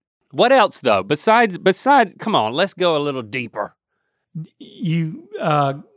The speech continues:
Speaker 2: got a good personality, and, but you got a gift for gab, 'cause if you didn't, you, you wouldn't be able to do what you do for a living. So, uh, you
Speaker 1: Gift of
Speaker 2: can
Speaker 1: gab.
Speaker 2: talk to people and articulate to 'em and
Speaker 1: Personality. I mean, we have very similar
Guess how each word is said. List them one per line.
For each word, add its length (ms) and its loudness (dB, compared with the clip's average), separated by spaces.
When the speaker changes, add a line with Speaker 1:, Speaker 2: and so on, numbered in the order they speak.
Speaker 2:
got 220 2
a 60 -2
good 340 0
personality, 880 0
and, 160 -4
but 180 -4
you 60 -4
got 240 0
a 60 -4
gift 420 0
for 80 -8
gab, 560 0
'cause 180 -4
if 140 -8
you 60 -4
didn't, 460 -6
you, 220 -2
you 200 4
wouldn't 220 2
be 100 2
able 180 2
to 60 0
do 240 2
what 260 0
you 100 0
do 240 2
for 160 -2
a 60 0
living. 420 -2
So, 160 -4
uh, 180 -2
you 80 -8
Speaker 1:
Gift 160 0
of 40 -2
Speaker 2:
can 40 -8
Speaker 1:
gab. 120 2
Speaker 2:
talk 280 0
to 60 -10
people 520 -2
and 320 -6
articulate 800 0
to 280 2
'em 140 -2
and 260 -4
Speaker 1:
Personality. 720 0
I 40 -2
mean, 180 -2
we 140 0
have 180 0
very 280 0
similar 440 -4